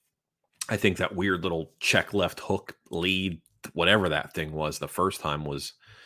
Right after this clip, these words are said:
I'm not gonna call it fluke. I mean, he threw the punch with the intention to hit him with it, and he did. He knocked him down and ultimately got him out of there. But how old's Fedor now? Forty-three? Oh, man. He's old. He's old.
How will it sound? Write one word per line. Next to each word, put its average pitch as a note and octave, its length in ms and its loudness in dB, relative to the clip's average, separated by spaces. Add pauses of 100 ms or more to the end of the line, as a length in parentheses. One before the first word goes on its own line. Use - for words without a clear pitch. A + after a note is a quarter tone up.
(360)
I'm G3 60 -2
not C#3+ 100 10
gonna F#2 120 2
call - 160 2
it - 40 -10
fluke. B2+ 420 6
I E2+ 40 0
mean, E2+ 180 -2
he F#2 80 -4
threw A#2+ 260 0
the F2+ 100 2
punch G#2 280 0
with - 100 -8
the D#2 60 -6
intention D2+ 440 -4
to D2 60 -6
hit G2+ 120 -2
him F2 80 -2
with D2 160 -2
it, F2 40 -2
and - 80 -6
he D2 60 -6
did. D2 300 -2
He D#2+ 80 -4
knocked D2 300 -4
him C2+ 100 -12
down C#2+ 320 -4
and C#2 80 -6
ultimately C#2 340 -8
got B1+ 160 -8
him A#1+ 100 -10
out F2+ 160 0
of C2 60 -6
there. B1+ 280 -10 (340)
But D#2+ 440 2 (1700)
how - 160 0
old's G#2+ 200 2
Fedor A2+ 360 2
now? A#2 220 0
Forty-three? G2+ 960 -2 (640)
Oh, - 60 -12 (400)
man. - 380 -20 (840)
He's - 80 -4
old. C#2+ 280 -4 (720)
He's D#2 180 -6
old. B1 260 -6